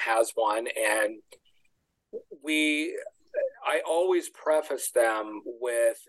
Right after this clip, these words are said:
"These are empty gestures unless, you know, a certain university and so forth, uh, increases the recruiting of Native students, uh, takes care of them, sometimes with, with the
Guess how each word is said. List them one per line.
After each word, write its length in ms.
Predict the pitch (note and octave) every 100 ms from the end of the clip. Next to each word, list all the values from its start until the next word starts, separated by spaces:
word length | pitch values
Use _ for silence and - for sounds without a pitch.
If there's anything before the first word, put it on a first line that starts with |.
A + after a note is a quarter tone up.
| -
"These 300 | B2+ C3+ C3+ -
are 220 | C3 C3+
empty 320 | B2+ - B2
gestures 560 | A2+ A2+ A2 - A2+ A2
unless, 640 | G#2+ G#2+ G#2+ G#2 - - -
you 80 |
know, 180 | - G2
a 40 | G2
certain 320 | - A2+ A#2
university 840 | A#2 A2 A2+ A#2 - - A2+ A2
and 140 | G#2 -
so 240 | D3 D3
forth, 320 | C#3 B2+ A#2 - _ - _ _ _ _
uh, 440 | - C3 B2+ B2+ B2 -
increases 960 | D#3 D3+ D#3+ D3+ C#3+ C#3+ C3+ C3 - -
the 100 | A#2
recruiting 540 | A2+ - - B2+ B2 A#2+
of 100 | A#2
Native 280 | A2+ A2+
students, 760 | - - D3 C#3+ C3+ C3 - - -
uh, 300 | G#2 G2+ G2+ - _ _ _
takes 300 | - B2 -
care 320 | - C#3 C3
of 80 | B2+
them, 280 | B2 B2 B2
sometimes 580 | - A2 G#2 G#2+ G#2 -
with, 280 | G#2 G2 G2 - -
with 220 | F#2
the 80 | F#2